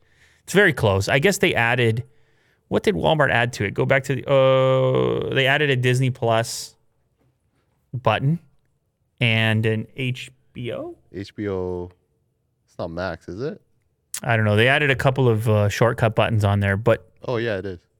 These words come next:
Speaker 1: it's, it's roughly the same layout with this circular section and
Speaker 2: Yep.
Speaker 1: then a big assistant button.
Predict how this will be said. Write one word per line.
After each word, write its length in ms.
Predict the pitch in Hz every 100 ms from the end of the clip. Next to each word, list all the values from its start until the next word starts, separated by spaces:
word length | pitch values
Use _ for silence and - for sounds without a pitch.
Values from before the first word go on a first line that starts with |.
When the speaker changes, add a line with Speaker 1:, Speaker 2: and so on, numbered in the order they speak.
| -
Speaker 1:
it's, 180 | 165 190
it's 180 | 175 160
roughly 460 | 180 233 185 160
the 140 | 123 123
same 800 | - 131 120 120 113 110 107 110 _ _ _ _ _ _
layout 520 | 113 110 107 92 90 -
with 200 | 139 123
this 320 | 131 113 - -
circular 560 | - 139 131 147 131
section 720 | 120 - 120 - 120 113 110 -
and 120 | 131
Speaker 2:
Yep. 20 | 120
Speaker 1:
then 180 | 117
a 80 | 117
big 380 | 117 135 131 127
assistant 600 | 107 117 135 120 123 117
button. 500 | 113 107 110 107 113